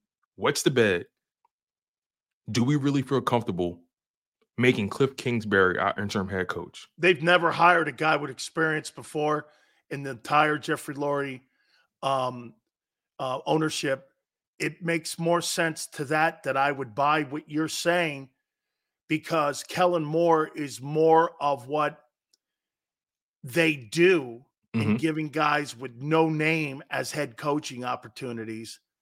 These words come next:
Speaker 2: than what giving a guy like Kingsbury, because they probably sat back and said, "Hey," like you said, "if it goes south, he fits our profile on the type of coach we usually hire."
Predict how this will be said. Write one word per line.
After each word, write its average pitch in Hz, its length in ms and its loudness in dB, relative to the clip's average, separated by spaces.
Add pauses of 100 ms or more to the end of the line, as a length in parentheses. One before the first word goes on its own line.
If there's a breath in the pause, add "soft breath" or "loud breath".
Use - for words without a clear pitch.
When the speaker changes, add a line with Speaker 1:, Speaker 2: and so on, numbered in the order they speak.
(360)
Speaker 2:
than 147 200 0
what 143 200 -4
giving 151 300 0
a 143 100 -4
guy 135 280 2
like 131 260 -2
Kingsbury, 131 580 -2
because 123 560 -2 (360)
they 160 140 6
probably 160 360 4
sat 135 380 0
back 160 320 4
and 127 100 -10
said, 113 300 -6 (200)
"Hey," 143 360 2 (800)
like 139 180 -4
you 180 140 0
said, 123 380 0 (100)
"if 135 160 -2
it 196 120 4
goes 196 300 2
south, 196 460 2 (460)
he 180 160 -6
fits - 320 2
our 151 120 6
profile 127 720 2 (460)
on 143 100 2
the 139 80 -4
type 156 300 2
of 131 100 -12
coach 175 320 2
we 135 120 -10
usually 127 460 -4
hire." 135 480 0